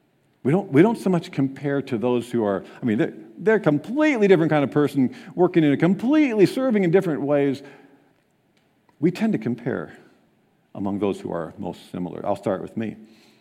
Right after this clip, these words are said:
I tend to notice other pastors. I tend to notice, you know,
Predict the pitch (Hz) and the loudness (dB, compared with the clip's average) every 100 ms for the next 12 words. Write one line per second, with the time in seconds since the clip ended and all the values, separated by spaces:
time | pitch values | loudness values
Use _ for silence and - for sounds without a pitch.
0 | _ - 110 113 113 104 98 95 95 - | _ -4 -2 0 -2 -2 -2 -4 -6 -10
1 | - - _ _ - 85 - - - - | -18 -20 _ _ -14 -10 -6 -8 -8 -20
2 | - - - _ _ _ _ _ _ _ | -20 -20 -20 _ _ _ _ _ _ _
3 | _ - - 143 139 131 120 110 - 110 | _ -14 -4 0 4 4 2 0 -2 0
4 | 104 | 0